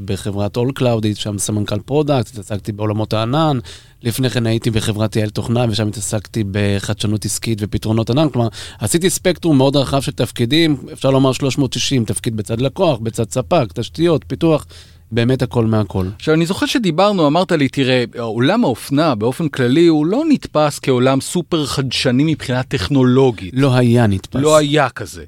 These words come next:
Speaker 1: כן.
Speaker 2: ואז אתה, שעובר באמת, אתה אמרת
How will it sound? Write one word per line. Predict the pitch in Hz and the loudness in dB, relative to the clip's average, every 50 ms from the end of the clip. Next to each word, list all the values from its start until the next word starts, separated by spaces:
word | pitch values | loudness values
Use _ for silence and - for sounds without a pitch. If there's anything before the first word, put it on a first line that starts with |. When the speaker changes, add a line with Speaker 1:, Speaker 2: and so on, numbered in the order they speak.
| 82 _ | -20 _
Speaker 1:
כן. | - 104 98 98 95 - - - _ _ _ - | -8 -8 -8 -8 -10 -14 -20 -20 _ _ _ -8
Speaker 2:
ואז | 117 135 170 208 247 277 262 202 190 | -4 -2 0 2 2 2 2 2 0
אתה, | 165 - - 147 123 110 107 104 98 113 143 | -4 -2 -2 -2 -2 0 -2 -4 -4 -4 -6
שעובר | - - - 127 123 113 113 165 190 180 | -6 -2 0 0 0 0 2 0 0 0
באמת, | 147 135 117 127 165 190 175 156 - _ - - - 135 120 110 | 0 -2 0 0 2 2 0 0 -4 _ -20 -12 -8 -6 -6 -6
אתה | 95 - 127 | -6 -6 -6
אמרת | 113 107 113 131 156 - | -4 -2 0 0 0 -2